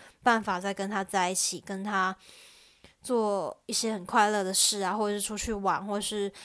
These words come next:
吃个饭，就是可能关系在某一个时间点就停止了，但是我们就可以感谢在他们，感谢在我们生命中能够有这些人的存在，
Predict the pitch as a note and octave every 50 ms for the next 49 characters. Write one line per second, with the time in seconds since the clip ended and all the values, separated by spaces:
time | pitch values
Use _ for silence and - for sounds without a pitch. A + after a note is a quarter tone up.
0 | - - - - _ - - - A3+ G#3+ G#3 G3+ G3+ - - - A3 G3+ F3 D#3+
1 | F#3 G3 G#3+ G#3+ A3+ A3 G#3+ G#3+ G#3 - A3 G#3 G3 G3 F#3+ B3+ C4 C4+ D#4+ C#4
2 | - C#4 C#4 B3 D4+ C#4 B3 A3 G3 F#3 F#3 G3 F#3+ G3+ G#3 - G#3 G3+ A3 A3
3 | A#3 A3 G#3+ F3+ F#3 G#3 G#3 G3+ G#3+ G#3+ F3 F3 F3+ - - - F3 C3 F#2+ D#2
4 | - B3+ C4 C4+ C4 - C#4+ B3 G#3 F#3+ F#3 F#3 F#3+ F#3+ F#3 A3 A3 G#3+ G#3 -
5 | - - - - - - - - - _ _ - - B3+ G#3+ G#3 F3+ - _ _
6 | _ _ _ _ - A#3 G3 F#3 F#3+ - - D4+ C4+ B3 C4+ C4+ B3 A#3 A3 A3
7 | G#3+ A3 G#3+ G#3+ G#3 G3+ E3 B2+ G#2+ - - - - B3+ G#3+ A3+ C4 D4 C#4+ D#4
8 | B3+ G#3+ F3+ F#3 F#3 - A3 G#3+ A3+ G#3+ G#3 F#3+ G#3 G3 F#3+ F#3 F#3 F#3+ G#3+ G#3
9 | F3 F3+ - G3+ - - G#3+ G3+ G3 F#3 D#3 D3+ B2 A2+ D#3+ - - G3 D#3+ -
10 | E3+ - F#3+ F3+